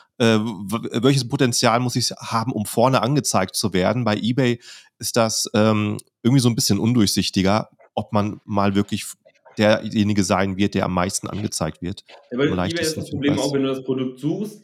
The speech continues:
Speaker 2: da werden ja dreißig Mal hintereinander das gleiche Produkt. Du kannst immer eigentlich theoretisch auch auf der ersten Seite landen, aber
Speaker 1: Ja.
Speaker 2: ob du's verkauft bekommst, das steht außer Frage, weil man erkennt nicht sofort, wie gut ist das Produkt, wie gut ist der Verkäufer,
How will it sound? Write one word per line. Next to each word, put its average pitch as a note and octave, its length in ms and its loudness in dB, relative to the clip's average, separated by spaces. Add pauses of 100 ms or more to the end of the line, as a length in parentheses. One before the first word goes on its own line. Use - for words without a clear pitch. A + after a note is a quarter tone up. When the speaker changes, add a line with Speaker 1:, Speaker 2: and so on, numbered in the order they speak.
(160)
Speaker 2:
da A#2 140 -10
werden C3 120 0
ja C3+ 120 -2 (360)
dreißig G3 680 -6
Mal E3 240 -4
hintereinander D#3+ 560 -4
das C#3 180 -6
gleiche E3 240 -4
Produkt. C#3+ 280 -6
Du - 40 -12
kannst D#3 240 -8 (340)
immer A#3+ 260 -2
eigentlich C#3 260 -6
theoretisch C#3+ 340 -6
auch C3 220 -6
auf - 80 -14
der A#2+ 80 -6
ersten A#2 240 -10
Seite C3+ 320 -6
landen, A#2 480 -10 (320)
aber A#2+ 80 -4
Speaker 1:
Ja. G2+ 200 2
Speaker 2:
ob - 140 -8
du's - 160 -16
verkauft G3 440 -2
bekommst, C3 520 -8
das - 240 -12
steht - 180 -8
außer C#3+ 220 -4
Frage, D3+ 380 -8
weil A#2 180 -4
man A#2+ 320 -8
erkennt - 360 -8
nicht - 200 -10
sofort, C#3+ 320 -8
wie B2+ 140 -14
gut C#3+ 280 -10
ist A#2+ 80 -16
das A#2 140 -14
Produkt, A#2+ 320 -12
wie C3 160 -2
gut C#3 160 -4
ist - 80 -12
der C#3+ 80 -6
Verkäufer, C#3 680 -6